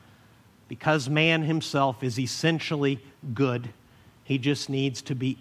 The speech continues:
educated out of his frailty, out of his selfishness. Well, that's, that's a stance, that's a belief. Is that true? Doctrinal teaching addresses that. So far, we've looked at the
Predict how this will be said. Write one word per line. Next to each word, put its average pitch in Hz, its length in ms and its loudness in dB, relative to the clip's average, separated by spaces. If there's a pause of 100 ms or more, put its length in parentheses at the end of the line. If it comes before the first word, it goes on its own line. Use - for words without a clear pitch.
educated 127 680 2
out 123 220 2
of 117 120 -4
his 117 240 -4
frailty, 123 640 -2
out 113 140 -2
of 107 160 -6
his 107 260 -4
selfishness. - 960 -12 (1160)
Well, 175 300 -2
that's, - 500 -6
that's 117 280 -2
a 165 40 -4
stance, - 500 -2
that's 120 280 -4
a 143 40 -2
belief. 135 460 -2
Is 131 200 0
that 139 260 2
true? 214 340 -2 (1120)
Doctrinal 180 480 4
teaching 151 420 0
addresses 139 560 0
that. 104 220 -10 (800)
So 220 160 6
far, 180 380 6
we've 165 200 2
looked 180 280 4
at 160 140 -2
the 131 160 0